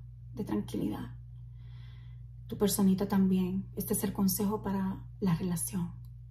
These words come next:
para, eh, para lo que se ha vivido. Pero lo que te están diciendo es,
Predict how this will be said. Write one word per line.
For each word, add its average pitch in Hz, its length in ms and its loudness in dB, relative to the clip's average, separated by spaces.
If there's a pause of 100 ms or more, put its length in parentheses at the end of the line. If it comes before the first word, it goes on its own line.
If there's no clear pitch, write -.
(300)
para, 190 560 0 (760)
eh, 190 380 0
para 190 180 4
lo 185 100 6
que 202 80 2
se 175 140 2
ha 175 60 2
vivido. 180 420 2 (580)
Pero 226 140 -6
lo 196 100 -4
que 196 100 -2
te - 80 -6
están 185 200 0
diciendo 202 400 4
es, 196 360 0